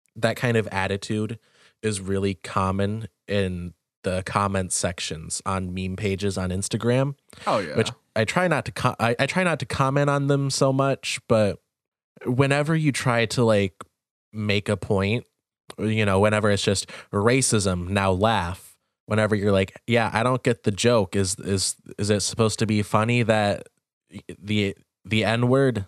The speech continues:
Speaker 1: is that, is that the joke?" They always, like, check your profile and try to find something, like, deeply personal to roast you on.
Speaker 2: Oh, yeah.
Speaker 1: And,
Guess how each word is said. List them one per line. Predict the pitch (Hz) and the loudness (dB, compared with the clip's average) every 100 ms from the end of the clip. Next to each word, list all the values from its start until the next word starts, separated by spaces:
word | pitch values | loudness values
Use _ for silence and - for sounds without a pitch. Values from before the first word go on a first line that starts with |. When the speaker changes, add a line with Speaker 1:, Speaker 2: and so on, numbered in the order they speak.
| _ _ _ _ _ _ - | _ _ _ _ _ _ -8
Speaker 1:
is | 101 | 0
that, | 110 110 _ 101 | 0 0 _ -2
is | |
that | 107 107 | -2 0
the | 107 | 0
joke?" | 107 120 - - - - - | 2 2 0 -10 -16 -6 0
They | 123 | 2
always, | 110 127 139 139 139 | 4 4 2 2 2
like, | 131 107 - - _ _ _ _ _ _ - | 2 0 -6 -20 _ _ _ _ _ _ -12
check | - - 117 117 - | -6 0 0 -2 0
your | 113 110 | 2 2
profile | - 101 107 123 120 135 151 151 - _ _ _ _ _ _ _ - | 2 2 4 2 2 2 2 -2 -8 _ _ _ _ _ _ _ -2
and | 131 | 0
try | 139 127 | 2 2
to | 117 | 2
find | - 110 110 | 2 0 2
something, | - 117 - 113 107 | 0 0 0 0 2
like, | 98 92 - 92 - | 2 0 -8 -12 -2
deeply | 110 - 117 104 | 0 2 0 0
personal | - 107 101 117 110 110 | 0 0 2 2 2 2
to | - | 2
roast | 92 95 95 - | 0 0 0 0
you | 120 120 | 2 2
on. | 127 139 147 - _ _ _ _ | 2 0 -4 -14 _ _ _ _
Speaker 2:
Oh, | 143 | 0
yeah. | 123 117 113 117 | 4 4 4 2
Speaker 1:
And, | 104 | 0